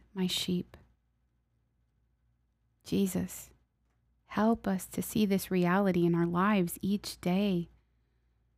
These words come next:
The tenderness of the Good Shepherd has been entrusted to us in each little action of every moment. We love him in each meal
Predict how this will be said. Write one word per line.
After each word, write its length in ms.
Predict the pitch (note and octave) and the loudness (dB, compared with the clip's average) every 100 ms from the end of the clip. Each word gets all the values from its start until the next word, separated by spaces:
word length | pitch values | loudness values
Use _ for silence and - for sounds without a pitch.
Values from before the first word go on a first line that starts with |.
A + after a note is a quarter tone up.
| _ - | _ -12
The 80 | |
tenderness 720 | - - C#4+ C#4 C#4 A#3 A3 - | -10 -6 0 2 4 2 2 -2
of 160 | F#3+ | -8
the 60 | - | -8
Good 240 | - G3+ | -4 -2
Shepherd 400 | - G3+ F#3+ F#3+ | 0 -2 -2 -2
has 140 | F3+ F3+ | -2 -2
been 180 | F#3 F#3 | 0 0
entrusted 680 | F#3 - - G#3+ - F#3 | 0 -4 -6 -6 -6 -8
to 220 | - - - | -6 -4 0
us 420 | A3+ G3+ - - _ _ _ | 0 0 -4 -12 _ _ _
in 100 | G3+ | 2
each 240 | A3+ A#3 A3 | 2 2 0
little 260 | A#3 A3 | 0 2
action 640 | G#3+ B3+ - - - - | 0 -2 -6 -6 -4 -2
of 120 | - F3+ | -4 0
every 320 | A3+ A3 A3+ | 0 2 4
moment. 640 | G#3+ G#3+ G3+ F#3 - - - _ _ _ _ _ _ _ _ - | 4 2 0 -2 -6 -14 -20 _ _ _ _ _ _ _ _ -6
We 80 | F#3 | -2
love 360 | F#3+ G3 G#3 | 0 2 2
him 200 | A3 G3+ | 2 4
in 200 | F#3+ F3+ - | 4 4 2
each 280 | G#3+ - | 0 2
meal 560 | G3+ G#3 G3+ F#3+ F#3 F#3+ | 2 4 4 4 0 -4